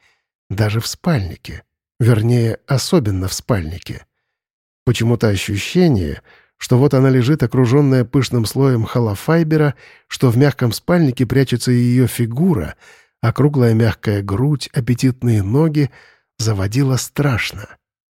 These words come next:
Хотелось обязательно докопаться до всего этого, расстегнуть молнию одеяла, залезть рукой, дотронуться, нащупать соски под футболкой. Наверняка перед сном она сняла лифчик, вытащила из-под одежды, как делают девушки на выездах,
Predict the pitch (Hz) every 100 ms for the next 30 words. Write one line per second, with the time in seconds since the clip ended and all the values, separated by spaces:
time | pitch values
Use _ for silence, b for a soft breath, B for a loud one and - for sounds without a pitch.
0 | _ - 113 131 123 131 120 127 151 156
1 | 143 127 135 - 165 - 180 - 120 120
2 | - 139 139 127 - 127 90 69 - b
3 | b b b 123 - 123 131 143 135 135
4 | 127 127 - 127 113 117 160 156 131 123
5 | 131 - 120 113 - 165 165 - B B
6 | B 113 113 123 170 156 117 101 101 104
7 | 151 135 131 - 139 - - 180 120 -
8 | 131 113 135 113 - 87 - b b b
9 | b - 127 123 113 117 - 175 135 120
10 | - 156 156 139 139 123 - 156 170 135
11 | 117 131 - - - - b b b -
12 | 123 151 127 127 120 113 127 120 117 160
13 | 160 151 - 117 117 139 135 117 123 123
14 | 117 - 117 127 143 131 90 82 60 -